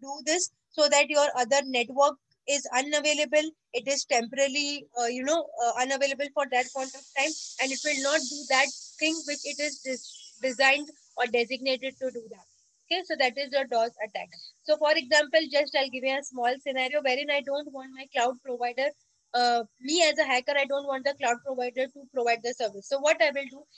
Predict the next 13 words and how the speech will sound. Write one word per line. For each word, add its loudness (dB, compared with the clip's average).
I 2
will -2
keep 0
sending -2
unwanted 0
packets 0
to -10
the 0
network -2
of -2
the -2
cloud 0
provider. 0